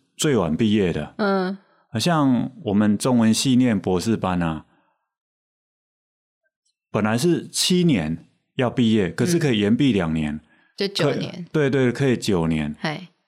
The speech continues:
Speaker 1: 我是四年就毕业了。
Speaker 2: 嗯哼。
Speaker 1: 那一些对自己要求完美的人，他们最后写出来的东西都不怎么样，因为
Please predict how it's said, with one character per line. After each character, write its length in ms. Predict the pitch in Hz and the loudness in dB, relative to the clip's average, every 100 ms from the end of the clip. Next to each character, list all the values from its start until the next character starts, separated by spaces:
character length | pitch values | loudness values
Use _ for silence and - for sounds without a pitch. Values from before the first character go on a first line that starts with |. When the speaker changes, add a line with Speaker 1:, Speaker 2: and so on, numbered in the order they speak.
| _ - | _ -4
Speaker 1:
我 140 | 110 | -2
是 180 | 107 165 | 0 0
四 240 | - 196 | 0 2
年 200 | 127 90 | 2 2
就 100 | 110 | 0
毕 220 | 101 117 | 0 2
业 180 | 110 95 | 2 2
了。 240 | 78 73 - | -2 -8 -6
Speaker 2:
嗯 220 | 208 175 | -4 0
哼。 60 | 185 | 0
Speaker 1:
那 120 | 165 | 0
一 60 | 165 | 0
些 500 | 165 151 139 139 - - | 0 2 0 -2 -8 -2
对 160 | 165 | 0
自 120 | 147 | 0
己 260 | 135 104 87 | -2 -2 -2
要 260 | 120 131 131 | 0 0 -2
求 360 | - 87 87 - | -2 -2 -2 -2
完 180 | 92 | 0
美 260 | 113 120 80 | 2 2 0
的 140 | 80 | -2
人， 320 | 78 69 76 - _ _ _ - | -4 -6 -10 -12 _ _ _ -4
他 140 | 165 | -2
们 340 | 147 127 117 | 2 2 0
最 260 | 113 175 156 | -2 0 2
后 120 | 160 | 0
写 180 | 120 98 | 0 -2
出 160 | 85 123 | 0 0
来 80 | |
的 60 | 92 | 0
东 180 | 104 98 | 0 0
西 100 | 104 | 0
都 80 | 95 | 0
不 160 | 113 | -2
怎 140 | - 78 | -2 -2
么 120 | 78 | -2
样， 200 | 82 76 _ _ _ _ _ _ _ _ | -2 -6 _ _ _ _ _ _ _ _
因 240 | 311 165 180 | -2 0 2
为 420 | 180 143 - | 2 0 -4